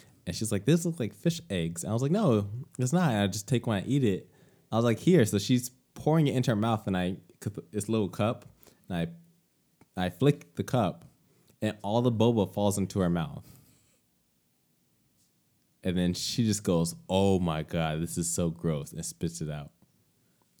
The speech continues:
But that's how it is. Boba, the first time is nasty.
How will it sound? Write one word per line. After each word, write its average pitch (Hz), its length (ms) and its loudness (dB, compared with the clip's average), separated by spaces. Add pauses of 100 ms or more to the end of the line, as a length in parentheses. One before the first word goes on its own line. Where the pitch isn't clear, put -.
But 98 60 -4
that's 101 200 4
how 101 160 2
it 90 80 0
is. 87 240 0
Boba, 92 640 0 (200)
the - 100 -6
first 98 280 -2
time 87 180 0
is 82 120 -6
nasty. 76 480 -10